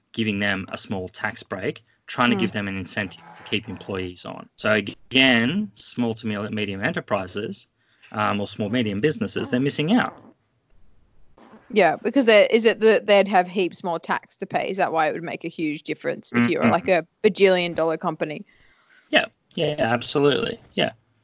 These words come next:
Speaker 1: yes. So then you look at the hundred thousand dollar, um, tax rebate and you go, "Oh, okay, well, hundred thousand dollars, that's equal to three employees. I may as well keep them on."
Speaker 2: Yeah.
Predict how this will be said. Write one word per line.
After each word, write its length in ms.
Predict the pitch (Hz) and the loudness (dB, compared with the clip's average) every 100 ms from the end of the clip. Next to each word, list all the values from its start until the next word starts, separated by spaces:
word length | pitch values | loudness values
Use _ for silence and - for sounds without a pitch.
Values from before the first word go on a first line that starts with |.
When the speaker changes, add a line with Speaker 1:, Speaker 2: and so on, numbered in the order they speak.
| _ - | _ -4
Speaker 1:
yes. 380 | 104 - - - | -4 -4 -10 -12
So 180 | - 139 | -2 2
then 300 | 143 131 131 | 6 6 8
you 220 | 123 117 | 6 6
look 260 | 113 117 113 | 4 0 -2
at 80 | 113 | 0
the 120 | 120 | 2
hundred 260 | 120 117 104 | 2 0 0
thousand 360 | 117 113 120 | 2 2 0
dollar, 400 | 113 110 107 110 110 | -2 0 0 0 -4
um, 200 | 107 101 | -6 -6
tax 320 | - 117 - | -8 -8 -4
rebate 260 | 123 120 120 | -4 -2 -4
and 80 | 117 | -4
you 60 | |
go, 60 | 131 | -4
"Oh, 140 | 143 | -4
okay, 260 | 135 110 117 | -2 -2 -2
well, 160 | 120 | 0
hundred 260 | 120 117 113 | 0 0 0
thousand 300 | 117 110 107 | 0 0 0
dollars, 260 | 123 131 113 | 0 0 -2
that's 180 | 107 | -4
equal 220 | 104 101 101 | -4 -4 -8
to 80 | |
three 240 | - - 107 | -6 -4 -2
employees. 480 | 107 120 131 135 120 | -4 -2 0 0 -2
I 40 | |
may 120 | 120 | -2
as 140 | 117 117 | -2 0
well 100 | 117 | 0
keep 220 | 131 117 | 0 0
them 100 | 143 | 0
on." 160 | 196 - _ _ _ _ - | 0 -4 _ _ _ _ -8
Speaker 2:
Yeah. 280 | 196 170 | -2 -2